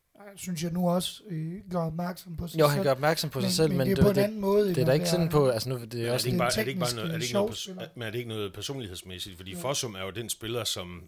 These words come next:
Speaker 3: øh, som, øh, er teknisk alle de andre overlegen, dybest set.
Speaker 1: Mm.
Speaker 3: M-, men han, hans personlighed er jo bare ikke sådan en, der gør, at han, øh, nødvendigvis lige tager en ekstra krølle, eller gør opmærksom på sig selv. Han er jo dybest set en lidt, øh, selvudslættende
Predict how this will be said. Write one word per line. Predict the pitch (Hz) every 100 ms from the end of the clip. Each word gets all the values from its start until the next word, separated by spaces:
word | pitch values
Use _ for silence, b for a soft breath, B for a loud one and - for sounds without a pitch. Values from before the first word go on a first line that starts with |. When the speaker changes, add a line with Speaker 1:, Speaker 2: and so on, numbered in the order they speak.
| -
Speaker 3:
øh, | 87 85 80 80 80 80
som, | - 87 82 80 -
øh, | 60 - -
er | 95 -
teknisk | - 135 - 90 - - -
alle | 107 113
de | 95
andre | 90 104
overlegen, | - 95 101 69 76 90 _ -
dybest | 87 87
set. | 90 82 _ B B
Speaker 1:
Mm. | 190 151 147 -
Speaker 3:
M-, | 107 101
men | 98
han, | 95 98 101
hans | 104 95
personlighed | - 98 143 101 95
er |
jo | 90 92
bare | 101 107
ikke | -
sådan | 113
en, | 110 101
der |
gør, | 92 98
at | 95
han, | 87 87 87 87
øh, | 85 85
nødvendigvis | 92 104 95 98 113
lige | 104
tager | 107 95
en |
ekstra | 117 - 107
krølle, | 101 104 117 -
eller | 98 92 87 85 B B B
gør | 98
opmærksom | 85 95 107 90
på | 95
sig | 90 80
selv. | 98 101
Han | 101
er |
jo | 92 87 87 101 98
dybest | 110 113
set | 110 87
en | 85
lidt, | 85 80 - -
øh, | - 67
selvudslættende | 87 117 117 - 90 87 85